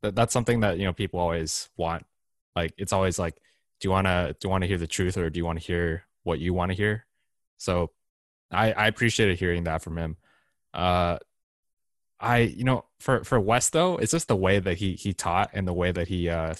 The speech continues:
he lectured. It was just really clear to me. You know, if you, I've heard so many, uh, interviews with him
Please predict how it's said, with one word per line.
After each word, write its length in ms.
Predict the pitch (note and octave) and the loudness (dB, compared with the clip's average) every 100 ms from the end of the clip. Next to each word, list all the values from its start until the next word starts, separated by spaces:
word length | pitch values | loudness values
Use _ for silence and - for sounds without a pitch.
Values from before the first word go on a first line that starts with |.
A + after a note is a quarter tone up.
| - | -12
he 140 | _ F#2+ | _ -6
lectured. 520 | F2 - - A#2 B2+ _ _ _ _ | -4 -2 0 0 -2 _ _ _ _
It 80 | F2+ | -2
was 120 | F2+ | 0
just 180 | G#2 F#2 | -2 0
really 320 | F#2 F2+ F2 | 2 2 0
clear 340 | - F2+ E2+ | -4 -6 -6
to 60 | E2+ | -4
me. 280 | E2+ E2 - _ _ _ _ | -4 -6 -8 _ _ _ _
You 60 | G#2 | 2
know, 220 | G2+ F#2+ _ _ _ _ _ _ _ | 2 2 _ _ _ _ _ _ _
if 200 | G#2+ - | -4 -2
you, 180 | B2 A2 _ - | -4 -4 _ -2
I've 180 | A2+ | 0
heard 160 | C3+ A#2+ | 4 2
so 200 | - A2+ | 4 4
many, 300 | A2 G#2+ G2 | 6 4 2
uh, 340 | F#2+ F#2 E2+ | 2 2 0
interviews 460 | F2+ F#2+ F#2 G2+ F#2 | 0 0 0 0 0
with 100 | F#2+ | 0
him 360 | G2+ F#2 G2 | 0 0 -2